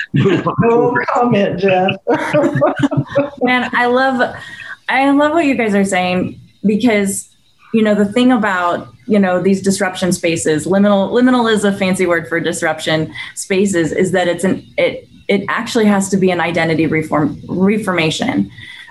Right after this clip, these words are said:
Speaker 3: Our identity has to change in order to get out of it.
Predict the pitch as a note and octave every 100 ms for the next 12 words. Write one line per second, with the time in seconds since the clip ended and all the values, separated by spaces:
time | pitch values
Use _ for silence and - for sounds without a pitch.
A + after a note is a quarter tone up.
0 | - G#3 F#3 G3+ G3+ G3+ G#3 G#3 G#3+ -
1 | - - - F#3 G3+ - E3 - G3 F3
2 | D#3+ E3 E3 D#3+ - D3+ E3+ G#3 F#3+ D#3
3 | - -